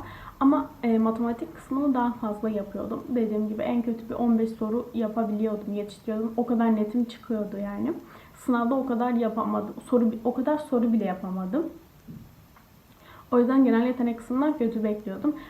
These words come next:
Genel kültür de yapamamıştım. Zaten genel kültür yapamıyordum. Hani temelim hiç olmadığı için onu yapamıyordum. Sonra sonuçlar açıklandı, yani soruların cevapları açıklandıktan sonra genel kültür kısmında daha iyi bekliyordum.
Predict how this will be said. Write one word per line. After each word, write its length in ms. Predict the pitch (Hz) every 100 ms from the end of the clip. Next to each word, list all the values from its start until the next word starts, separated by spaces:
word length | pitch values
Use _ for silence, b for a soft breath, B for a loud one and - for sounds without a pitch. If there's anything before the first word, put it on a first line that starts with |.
| B 247
Genel 320 | 247 285 277
kültür 340 | 294 - 302
de 60 | 330
yapamamıştım. 840 | 233 208 - 208 196 190 190 233
Zaten 280 | 233 247 247
genel 260 | 233 233 254
kültür 260 | 294 262
yapamıyordum. 840 | 247 220 226 226 208 202 185 277 262
Hani 240 | 233 214
temelim 380 | - 214 208 214
hiç 260 | 233 - 226
olmadığı 440 | 214 202 196 190
için 300 | 190 - 220
onu 200 | 208 202
yapamıyordum. 680 | 214 214 208 202 202 262 330 B B B
Sonra 140 | 311 311
sonuçlar 400 | 294 269 277 285
açıklandı, 540 | 294 - 247 233 226 - 254
yani 300 | 233 220 214
soruların 460 | - 226 226 226
cevapları 360 | 247 233 226 233
açıklandıktan 680 | 247 - 254 240 240 277 294
sonra 300 | 285 294 330 - B B B -
genel 440 | 247 247 285 339 339
kültür 380 | 285 - 320
kısmında 480 | 320 - 294 302 349
daha 260 | 277 262 269
iyi 180 | 254 202
bekliyordum. 640 | 214 - 185 175 185